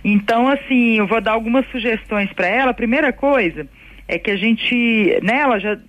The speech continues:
todos nós sabemos, né, Sheila, ah, a quantidade de fibra tá lá nos alimentos naturais, in natura, principalmente as frutas,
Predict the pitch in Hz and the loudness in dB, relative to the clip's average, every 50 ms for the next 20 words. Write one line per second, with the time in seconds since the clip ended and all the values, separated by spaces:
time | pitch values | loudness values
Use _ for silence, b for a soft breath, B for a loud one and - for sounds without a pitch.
0 | - - 269 311 403 494 480 359 269 233 233 254 269 294 - 302 269 220 175 185 | -4 0 0 2 2 2 2 0 0 0 2 2 2 2 0 0 -2 -2 -2 -4
1 | 180 180 175 165 190 214 214 208 196 180 160 - - 170 160 180 202 262 277 269 | -4 -4 -4 -4 -2 -2 0 0 0 -2 -4 -2 0 0 0 2 2 2 0 0
2 | 254 233 220 - 233 220 - - 226 226 233 202 220 - - 240 220 240 240 240 | 0 -2 -2 -4 -6 -6 -4 -2 -2 -2 -2 -2 -6 -8 -6 -4 -2 -2 0 0
3 | 240 220 214 208 208 208 208 208 202 185 208 202 196 190 190 185 185 - 202 214 | 0 0 2 2 0 0 -2 -2 -2 -2 -2 0 0 0 -2 -2 -4 -2 -2 0
4 | 269 285 - 262 226 180 165 170 180 208 240 262 - - - 214 214 226 226 202 | 0 0 0 0 0 0 0 0 0 0 -2 -2 -4 -8 -10 -6 -4 -2 -2 -2
5 | 175 165 - 190 175 170 185 214 240 269 285 - B B B B B B B B | -4 -6 -8 -8 -8 -4 0 2 2 2 2 0 B B B B B B B B
6 | B B - 240 269 240 - 254 220 208 208 208 240 208 185 254 - - - 202 | B B 0 0 0 2 2 2 2 2 0 0 0 -2 -2 -4 -6 -6 -4 0
7 | 214 240 294 330 320 - 320 320 | 2 4 2 2 4 2 2 2